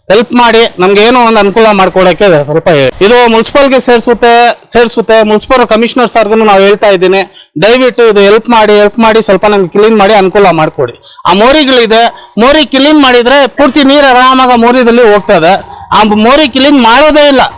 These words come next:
ಬರ್ತಾರೆ, ಅವ್ರು ಬಂದಿದ್ರು ಅಷ್ಟೇ, ಮೇಲೆ ಕಸ ಇರೋದು ಎತ್ಕೊಂಡ್ಬಿಡ್ತಾರೆ. ಅರ್ಧ ನೀರು ಅಲ್ಲವರೆಗೂ ಬರ್ತದೆ, ಅರ್ಧ ಮೋರಿವರೆಗೂ ಬರ್ತದೆ, ಅರ್ಧ ನೀರು ಅಲ್ಲಿ ಬಂದು ಎಲ್ಲ ನೀರು ಎಲ್ಲ ಈ ಕಡೆ ಬರುತ್ತೆ. ಇಲ್ಲ ಎಸ್ ಡಿ ಪಿ ಅವ್ರು ಇದ್ದಾರೆ ಈ ಏರಿಯಾದಲ್ಲಿ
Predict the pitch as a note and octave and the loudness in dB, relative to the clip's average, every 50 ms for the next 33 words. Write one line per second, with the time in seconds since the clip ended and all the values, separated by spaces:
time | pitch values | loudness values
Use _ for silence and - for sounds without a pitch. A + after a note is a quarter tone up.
0 | - - D3 E3+ G#3+ B3+ - - D#4 D4 D4 C#4+ C4+ A#3 A#3 A#3+ B3 C#4+ D4+ C#4 | -18 -8 -4 -2 -2 0 0 0 0 2 2 2 0 0 0 0 0 0 0 0
1 | D4+ D4+ D4+ C#4+ C#4 - - C#4 B3+ B3+ C4 C#4 D4+ C#4+ - C4 B3 - D4 C#4 | 0 0 0 0 0 0 0 0 0 0 2 0 0 0 0 -2 -2 0 0 0
2 | C4 B3+ B3 A#3+ A3+ - - C4 B3+ A#3 G#3 G3 G#3 F#3+ G#3 B3 C4 - - - | 2 2 2 0 0 0 0 0 0 0 0 0 0 0 0 0 0 -2 -6 -12
3 | - - - - - G3+ A#3+ B3+ C#4 D4+ D4 C#4+ D4 D#4+ D#4 C#4+ B3+ B3 C4 C4 | -16 -18 -14 -8 -4 -2 -2 0 0 0 0 2 0 0 2 2 2 2 2 2
4 | B3+ C4 D4 C#4 C4+ A3+ A3 G#3+ - A3 F#3+ C#3 B2 B2 - D#3+ G3+ A#3 B3 C#4 | 2 0 0 0 0 0 0 0 0 0 0 0 -2 -4 -4 -2 -2 0 0 0
5 | B3+ C4 C4 C#4 D4 C#4 C4 B3 A#3+ A#3+ G#3 G3+ G3 G3 A3 G#3 E3 C#3 A#2+ - | 2 2 2 2 2 2 2 2 2 0 0 0 0 0 0 0 0 0 -2 -4
6 | - - - - - - - B3 C#4+ D#4 E4+ E4 E4 E4 E4+ D#4+ D#4 D4 C#4 C4+ | -8 -16 -16 -14 -8 -4 -2 -2 0 0 0 0 2 2 2 2 2 2 2 2
7 | C4+ C4 C4 B3+ B3 C4 C4+ B3+ C#4 C#4 D4 E4+ D4 C4 B3 B3+ C#4 D4+ C#4+ C4+ | 2 2 2 2 2 0 0 0 0 0 2 2 2 2 2 2 2 2 2 0
8 | C#4 D4 D4 C#4+ B3+ A#3+ A#3 A#3 B3 B3+ A#3+ A#3+ A3 - A#3 A3+ G3+ F#3+ E3+ D3+ | 0 0 0 0 2 2 2 2 2 2 2 0 0 0 0 0 0 0 -2 -2
9 | C3 - - - - - E3+ F#3 F#3 F3+ F3 E3+ E3 E3 D#3+ D#3+ D#3 D#3 D3+ D#3 | -4 -8 -12 -12 -6 -2 0 2 2 2 2 2 2 2 2 2 2 0 0 0
10 | D#3+ D#3 - A3 A#3 G#3+ A#3 G#3+ G3+ G3 F#3 F3+ E3+ D#3 E3 D3 C#3 C3+ C3+ C#3+ | 0 -2 -2 -2 -2 0 0 0 0 2 0 0 0 0 0 -2 0 0 0 0
11 | D3 D#3 D#3+ F3 F3 D3+ C#3+ B2+ A#2 | 0 2 2 0 0 0 -2 -2 -2